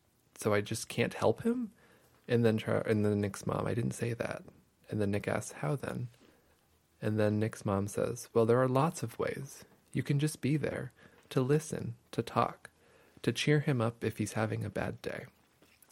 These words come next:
And on the bad days, you can ask what you could do to make things easier, standing by his side even when things are hard." But here's, here's where, this is, this is the three,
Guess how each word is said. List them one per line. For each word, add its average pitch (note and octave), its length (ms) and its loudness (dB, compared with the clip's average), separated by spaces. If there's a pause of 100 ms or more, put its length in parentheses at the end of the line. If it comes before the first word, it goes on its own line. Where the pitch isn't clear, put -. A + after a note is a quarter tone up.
(520)
And A#2+ 100 0
on A#2+ 100 6
the B2+ 80 4
bad C3 280 2
days, - 420 -2
you A#2+ 100 0
can - 180 -6
ask A2 500 -2
what A#2+ 300 -2
you A2+ 220 2
could A2+ 220 -4
do G#2+ 200 0
to - 180 -6
make G#2 200 0
things G#2 280 -4
easier, F#2 540 -4 (300)
standing A2 480 0
by A2 160 2
his A2 160 0
side G2 380 2
even A2 260 0
when A2 140 0
things G2+ 260 -2
are F#2+ 100 0
hard." B2 400 -2 (1120)
But G#2+ 200 4 (200)
here's, D3+ 380 8
here's E3 420 10
where, B2 320 8
this B2+ 200 6
is, C3+ 180 4
this A#2+ 200 6
is B2 160 4
the G2+ 100 0
three, G2+ 440 4